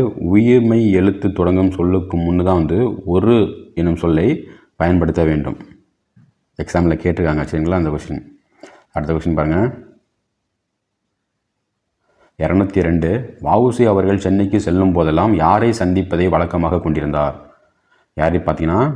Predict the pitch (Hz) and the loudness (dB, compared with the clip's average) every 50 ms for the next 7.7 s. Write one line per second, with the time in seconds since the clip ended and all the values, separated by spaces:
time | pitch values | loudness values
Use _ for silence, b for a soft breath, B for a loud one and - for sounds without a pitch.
0 | - - - _ b b b b b b b b _ - 85 85 85 82 80 78 | -8 -12 -20 _ b b b b b b b b _ -10 -6 -2 -2 0 0 2
1 | 82 87 92 98 98 95 90 85 82 87 131 - - 82 82 80 78 85 82 80 | 2 2 2 2 2 2 2 2 2 2 0 0 0 0 0 0 0 0 0 0
2 | 78 87 101 127 156 139 - - - _ _ _ _ _ - - 127 - 87 98 | 0 0 0 -2 -2 -4 -8 -14 -20 _ _ _ _ _ -6 -2 0 2 2 2
3 | 92 95 87 82 87 98 90 82 82 80 - 90 87 82 85 82 80 80 73 - | 2 2 2 2 2 2 2 2 2 0 0 0 0 0 0 0 0 0 -2 -2
4 | 76 73 69 - - 78 78 80 85 85 76 71 80 92 95 98 95 - 101 90 | -2 -4 -4 -4 -4 -2 0 0 0 0 2 2 2 2 2 2 0 0 2 2
5 | 80 78 76 76 80 113 110 107 - 87 90 95 98 95 101 92 - 85 85 92 | 2 2 0 0 0 0 0 -2 -2 0 0 0 2 0 -2 -2 -2 -2 -2 -2
6 | 95 90 85 82 78 76 76 76 98 120 101 78 76 78 82 92 101 104 107 104 | 0 0 0 -2 -2 -2 -2 -2 -2 -2 -2 0 0 0 2 2 2 2 2 2
7 | 101 95 101 98 - 85 85 82 85 78 - 76 78 85 | 2 2 0 -2 -2 -2 -2 -2 -2 -2 -4 -2 -2 -2